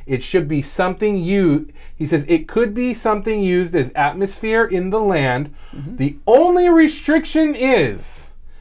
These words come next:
Speaker 1: that it has to be something that you could reasonably transport home."
Speaker 2: Sure.
Speaker 1: Full-size Millennium Falcon doesn't work here.
Speaker 2: Sure.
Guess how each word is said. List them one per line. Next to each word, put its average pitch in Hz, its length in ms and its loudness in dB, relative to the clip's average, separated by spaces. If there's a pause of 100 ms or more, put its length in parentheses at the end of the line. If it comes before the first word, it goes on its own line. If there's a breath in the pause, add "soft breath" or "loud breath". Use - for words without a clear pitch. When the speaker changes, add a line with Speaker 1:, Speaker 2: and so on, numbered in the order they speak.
(220)
Speaker 1:
that 113 140 0
it 101 80 0
has 147 320 -2
to 202 100 -4
be 196 140 -4
something 160 460 -2
that - 140 -6
you 107 120 -8
could 98 220 -10
reasonably 151 640 -4
transport 127 640 -8
home." 95 380 -10
Speaker 2:
Sure. 359 280 -6
Speaker 1:
Full-size 156 600 0
Millennium 139 420 -2
Falcon 127 480 -2 (220)
doesn't 107 360 -6
work 104 280 -6
here. 87 480 -12 (120)
Speaker 2:
Sure. - 280 -10